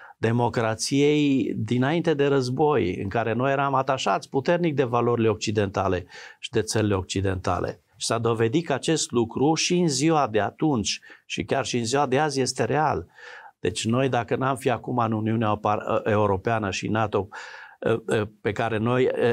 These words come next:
ideile am susținut de la bun început, aceste apartenențe, când alții vorbeau de a treia cale și așa mai departe,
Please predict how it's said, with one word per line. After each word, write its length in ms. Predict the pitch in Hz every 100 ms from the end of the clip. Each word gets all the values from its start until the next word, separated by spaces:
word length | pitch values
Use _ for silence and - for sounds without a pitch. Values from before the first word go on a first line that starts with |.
| -
ideile 440 | 120 113 127 127
am 100 | 113
susținut 440 | 110 110 - 117 123
de 80 |
la 120 | 110 101
bun 180 | 135
început, 440 | 160 113 98 123 117
aceste 360 | 101 110 101
apartenențe, 640 | 107 107 107 113 113 110 107
când 200 | 117 107
alții 360 | 110 120 - 110
vorbeau 420 | 107 107 117 113
de 120 | 113
a 80 | 95
treia 360 | - 123 101 92
cale 240 | 131 120 110
și 100 | 110
așa 160 | 98
mai 140 | 113 110
departe, 600 | 110 120 123 143 170